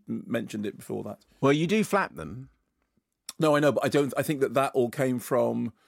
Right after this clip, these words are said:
Speaker 1: after that's that thing in the, you know, "God, your hands are massive"
Speaker 2: All right.
Speaker 1: line in The Thick of It. So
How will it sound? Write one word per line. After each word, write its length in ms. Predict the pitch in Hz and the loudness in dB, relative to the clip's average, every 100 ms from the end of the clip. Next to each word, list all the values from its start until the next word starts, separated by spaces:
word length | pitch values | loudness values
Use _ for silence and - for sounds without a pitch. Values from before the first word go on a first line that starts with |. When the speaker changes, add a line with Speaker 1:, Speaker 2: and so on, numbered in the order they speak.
| _ _ _ _ | _ _ _ _
Speaker 1:
after 360 | 123 123 - 117 | -6 -6 -4 0
that's 300 | 113 - - | 0 0 -2
that 220 | 113 123 | -2 -2
thing 240 | - 113 | -6 -4
in 180 | 110 110 | -4 -4
the, 140 | 110 107 | -4 -4
you 240 | 107 113 | -6 -6
know, 240 | 107 110 110 _ | -6 -8 -10 _
"God, 260 | - 110 - | -6 -6 -4
your 120 | 110 | -8
hands 240 | 110 104 104 | -6 -6 -6
are 40 | |
massive" 520 | 104 104 - 104 107 _ | -8 -8 -10 -12 -12 _
Speaker 2:
All 60 | - 104 | -10 -6
right. 20 | |
Speaker 1:
line 120 | 104 | -6
in 160 | 107 107 _ | -8 -10 _
The 60 | _ | _
Thick 180 | - - | -16 -12
of 60 | - | -14
It. 100 | - | -10
So 140 | - | -12